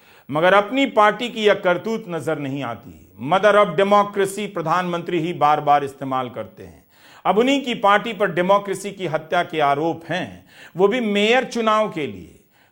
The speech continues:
कोर्ट से पहले प्रधानमंत्री को ही एक्शन ले लेना चाहिए था, मगर सभी को पता है जनता धर्म के नशे में डूबी पड़ी है,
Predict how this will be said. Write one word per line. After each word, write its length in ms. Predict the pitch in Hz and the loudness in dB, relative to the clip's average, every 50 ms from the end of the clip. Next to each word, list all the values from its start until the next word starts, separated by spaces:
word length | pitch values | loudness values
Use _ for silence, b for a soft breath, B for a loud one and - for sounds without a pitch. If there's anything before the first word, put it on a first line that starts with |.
| b b - | b b 4
कोर्ट 260 | 202 233 262 240 - | 6 6 6 4 2
से 160 | - 202 190 | -2 -4 -4
पहले 320 | 190 190 175 175 190 208 | 0 0 0 2 2 2
प्रधानमंत्री 760 | 202 - 170 156 156 160 180 180 175 160 156 160 160 175 180 | 0 0 -2 -2 0 0 0 0 -2 -4 -6 -4 -4 -4 -4
को 180 | 180 175 160 156 | -4 -2 0 0
ही 180 | 147 175 170 | 0 2 2
एक्शन 320 | 147 139 - - - 170 160 | 0 0 -2 -4 -6 -6 -6
ले 260 | 131 123 135 156 156 | -4 -2 -2 -2 0
लेना 300 | 135 127 123 127 131 139 | 0 -2 -4 -4 -4 -6
चाहिए 400 | 139 - 123 110 113 113 117 117 | -4 -4 -6 -6 -4 -6 -8 -8
था, 460 | - - 107 104 85 73 69 - B B B B B B B B | -8 -8 -8 -8 -10 -10 -18 -20 B B B B B B B B
मगर 180 | 175 190 214 202 | 0 2 2 0
सभी 380 | 208 - - 214 202 247 254 | 0 0 2 2 2 2 0
को 140 | - - 165 | 0 -2 -2
पता 340 | - 143 127 - 143 131 117 | -2 -2 -2 0 0 0 0
है 380 | 101 95 82 76 - 92 117 | -2 -6 -12 -14 -16 -12 -4
जनता 440 | 120 170 180 185 190 185 202 196 202 | 0 2 2 2 2 0 2 2 2
धर्म 400 | 190 - - 156 180 190 196 196 | 0 0 0 0 0 0 0 -4
के 320 | 190 190 185 175 165 156 151 | -6 -6 -6 -6 -4 -4 -4
नशे 340 | 175 180 180 - 233 214 | -4 -4 -2 0 0 0
में 380 | 214 196 190 190 175 151 120 120 | 0 0 0 -2 -2 -4 -6 -4
डूबी 280 | 165 226 254 233 254 220 | -2 -2 0 0 0 -2
पड़ी 300 | - 151 135 131 110 104 | 0 -2 -2 -2 -4 -6
है, 420 | 98 131 151 160 170 160 B B | -4 -2 0 0 0 -2 B B